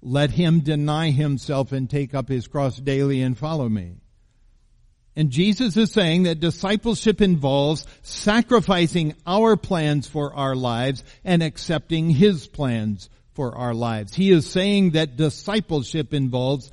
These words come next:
subordinating our wills for our lives for his will for our lives. Now, this is the point where many stumble and fall,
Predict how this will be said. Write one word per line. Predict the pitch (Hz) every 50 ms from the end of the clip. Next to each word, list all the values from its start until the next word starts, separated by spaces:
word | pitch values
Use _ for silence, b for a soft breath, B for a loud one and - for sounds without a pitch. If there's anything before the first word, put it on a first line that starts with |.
| b b b b
subordinating | b - - 185 160 147 135 160 170 196 202 190 190 180 170 165 165 156 156 151 151 151 - -
our | 185 190 185 175 170
wills | 151 139 139 131 123 120 113 117 127 139 127 -
for | - 135 127 127
our | 127 127 127
lives | 123 123 123 127 127 127 131 120 - - b b b b _
for | - 143 127 127
his | 117 90 135 165 147 127 113 113
will | 107 101 101 95 87 87 90 85 - _ _ _ _ _
for | - 135 113 104 101
our | 104 101 98
lives. | 98 104 101 95 87 85 90 90 - _ _ _ _ _ _ _ _ _ _ _ _ _ _ _ _ _ _ _ _ _ _ _ _ _ _ _ _ _ _ _ _ _ _ _ _ _ _ _ _ _ _ _ _ _ _ _ _ -
Now, | 110 117
this | 120 151 156 - -
is | 165 151 -
the | 156 165
point | - - - 190 156 131 123 120
where | 127 131 131
many | 135 135 139 135 131 120
stumble | - - - 156 147 143 131 123 123
and | 120 117 120 113
fall, | - 170 185 190 135 92 82 92 95 98